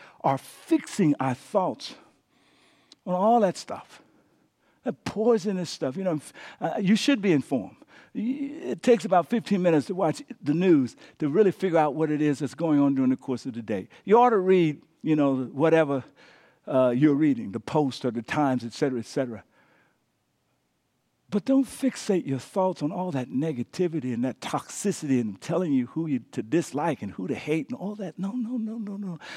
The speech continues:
The text says, meditate, focus your thoughts on stuff that feeds your soul, not destroy your soul. Okay, so how do I do this,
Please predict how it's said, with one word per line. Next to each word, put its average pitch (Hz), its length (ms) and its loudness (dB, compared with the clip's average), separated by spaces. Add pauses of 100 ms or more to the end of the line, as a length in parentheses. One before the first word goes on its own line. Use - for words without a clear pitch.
(120)
The 202 100 0
text 240 300 -2
says, 208 240 0 (300)
meditate, 220 920 6
focus 247 560 0
your 165 80 -2
thoughts 143 400 -4 (360)
on 175 120 2
stuff - 320 0
that 165 160 0
feeds - 640 -4
your 139 100 -2
soul, - 540 -12 (1800)
not 220 180 -8
destroy 226 420 -10
your 131 120 -8
soul. - 400 -18 (1400)
Okay, 175 260 0
so - 140 -8
how 226 240 2
do 294 140 4
I 214 120 2
do 196 280 2
this, - 400 -8